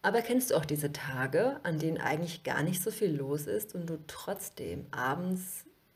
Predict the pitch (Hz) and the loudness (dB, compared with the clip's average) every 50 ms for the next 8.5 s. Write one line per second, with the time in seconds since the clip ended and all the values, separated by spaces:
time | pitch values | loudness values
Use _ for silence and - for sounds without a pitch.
0 | _ - - 160 151 - - - 143 147 160 151 - 160 143 131 147 - - 147 | _ -14 -10 -8 -8 -8 -4 0 0 0 0 0 -4 -4 -4 -6 -8 -8 -10 -12
1 | - - 151 135 147 151 - - - 156 151 151 151 151 - - - 160 151 151 | -8 -6 -2 -2 -2 -2 -4 -6 -6 -4 -4 -2 -2 -4 -6 -6 -6 -6 -6 -6
2 | - 180 - - - 170 165 165 160 151 151 156 151 - - - - - - 156 | -6 -8 -8 -6 -4 -2 0 2 2 2 2 2 0 -6 -10 -20 -18 -10 -8 -6
3 | 151 151 143 139 139 - - 170 151 - - 123 - 151 156 151 147 147 147 135 | -4 -2 -2 -2 -2 -2 -4 -4 -2 -2 -2 -4 -2 -2 2 2 4 4 2 0
4 | 131 127 127 135 135 - 143 143 147 131 131 143 165 185 185 - - _ _ _ | 0 0 -2 -2 -2 -4 -4 -2 0 0 0 0 0 -2 -6 -10 -18 _ _ _
5 | _ _ _ _ _ _ _ _ _ _ _ _ _ _ _ _ _ _ _ _ | _ _ _ _ _ _ _ _ _ _ _ _ _ _ _ _ _ _ _ _
6 | _ _ _ _ _ _ _ _ _ _ _ _ _ _ _ _ _ - 165 175 | _ _ _ _ _ _ _ _ _ _ _ _ _ _ _ _ _ 0 2 4
7 | 170 156 165 160 160 160 156 139 - - - - - - 151 151 - 180 160 - | 6 8 8 8 8 6 4 2 0 -4 -8 -10 -8 -6 -6 -4 -4 -4 -4 -4
8 | - - 180 175 175 170 175 170 165 | -2 0 2 4 4 4 2 2 0